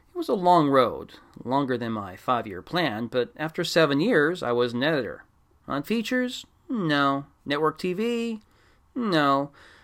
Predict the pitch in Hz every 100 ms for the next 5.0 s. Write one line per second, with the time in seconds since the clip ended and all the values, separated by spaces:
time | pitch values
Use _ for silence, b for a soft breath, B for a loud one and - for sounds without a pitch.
0 | b - 311 254 - 143 104 - 95 62
1 | - _ _ - 139 131 131 131 131 127
2 | 120 - 127 123 120 123 _ 320 247 165
3 | 147 104 95 90 82 - b b b b
4 | b b b b b 160 160 156 151 135